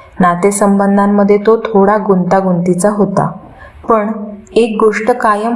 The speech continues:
होती, त्याचं विज्ञानावरचं अपार प्रेम. सामान्य सापेक्षता.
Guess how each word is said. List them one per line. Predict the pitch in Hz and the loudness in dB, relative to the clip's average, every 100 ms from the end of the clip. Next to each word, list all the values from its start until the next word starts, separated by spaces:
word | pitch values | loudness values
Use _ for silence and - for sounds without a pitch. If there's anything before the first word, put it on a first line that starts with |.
| 226 | -2
होती, | 190 - 160 160 - - - - - | -2 -2 -4 -6 -16 -20 -20 -4 0
त्याचं | 185 185 214 | 0 0 0
विज्ञानावरचं | 196 185 175 175 180 170 160 160 202 | 0 0 2 2 2 2 0 0 -2
अपार | 190 - 175 190 | -2 -2 0 0
प्रेम. | - 185 160 147 - - - - - - - - - | -2 0 0 -2 -6 -14 -20 -20 -20 -20 -20 -14 -6
सामान्य | - 220 214 226 247 269 | 0 0 0 -4 0 0
सापेक्षता. | 269 233 190 - 180 180 165 156 160 | 0 0 0 0 -2 0 0 0 -4